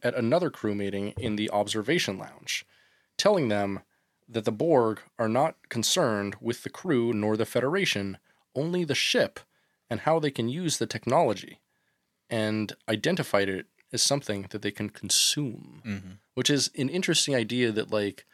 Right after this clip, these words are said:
Speaker 1: a race consumes technology
Speaker 2: Yeah.
Speaker 1: as, like, kind of their primary, uh, driving force.
Speaker 2: Yeah, 'cause, like, yeah, the Borg are pretty much just, like, colonialism.
Speaker 1: Yeah, a
Speaker 2: Where
Speaker 1: hundred
Speaker 2: they,
Speaker 1: percent.
Speaker 2: where they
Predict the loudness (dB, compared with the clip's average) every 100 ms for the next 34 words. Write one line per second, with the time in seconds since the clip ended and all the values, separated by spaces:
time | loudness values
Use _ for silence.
0 | _ _ -4 -2 2 2 2 2 0 -2
1 | 0 2 2 0 -2 -6 -8 -2 2 2
2 | 0 -6 -4 -6 -6 -4 -2 -2 -2 -4
3 | -4 -6 -4 -4 -4 -8 -12 -16 -20 _
4 | -12 -10 -2 -2 -2 -6 -6 2 2 4
5 | 2 2 2 4 4 4 4 4 6 2
6 | 2 -4 _ _ -4 -2 -2 -4 -4 -2
7 | 0 -2 -4 -2 -2 -2 -4 -10 -12 -12
8 | -14 -18 -4 4 6 4 0 4 6 8
9 | 8 6 4 0 4 6 8 6 2